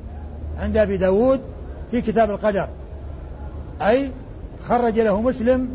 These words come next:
دون البخاري، وخرج له أصحاب السنن الأربعة في سننهم إلا، إلا أبا داود،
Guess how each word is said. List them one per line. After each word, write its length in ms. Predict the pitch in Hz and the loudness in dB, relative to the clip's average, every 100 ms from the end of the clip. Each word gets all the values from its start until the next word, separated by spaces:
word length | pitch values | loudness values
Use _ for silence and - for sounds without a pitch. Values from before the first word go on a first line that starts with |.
| 190 | 2
دون 180 | 294 | 4
البخاري، 560 | 269 226 202 214 165 120 - - - - - - - - - | 4 2 2 2 2 -2 -8 -10 -10 -12 -10 -10 -10 -10 -4
وخرج 460 | 170 175 254 247 233 | -2 2 4 6 6
له 240 | 220 220 | 4 2
أصحاب 280 | 196 220 233 | 0 0 0
السنن 280 | 202 247 240 | 0 0 0
الأربعة 540 | 233 262 269 262 285 - - - - - - - - - - | 2 4 4 4 2 -2 -12 -12 -14 -14 -14 -14 -14 -8 -2
في 140 | 220 | 0
سننهم 580 | 214 247 262 262 269 302 - - - - - - | 2 2 4 6 6 4 0 -8 -10 -10 -6 2
إلا، 400 | 262 294 262 247 240 254 247 | 4 4 4 4 2 2 2
إلا 240 | 254 247 | 4 4
أبا 160 | 220 226 | 4 4
داود، 460 | 214 220 269 285 | 4 4 4 2